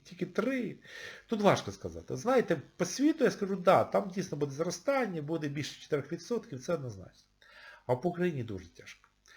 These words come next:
Все-таки залежить від того, як буде війна, які будуть події. Це дуже залежить. Війна є війна. Вона, знаєте, як сказати, позитивно не впливає. Що є, то є. Так що, як бачите, прогнози — річ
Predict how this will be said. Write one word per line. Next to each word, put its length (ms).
Все-таки 320
залежить 440
від 180
того, 140
як 200
буде 180
війна, 520
які 240
будуть 300
події. 760
Це 180
дуже 280
залежить. 440
Війна 200
є 60
війна. 420
Вона, 200
знаєте, 400
як 180
сказати, 320
позитивно 760
не 220
впливає. 720
Що 200
є, 240
то 140
є. 260
Так 180
що, 120
як 100
бачите, 560
прогнози — 640
річ 640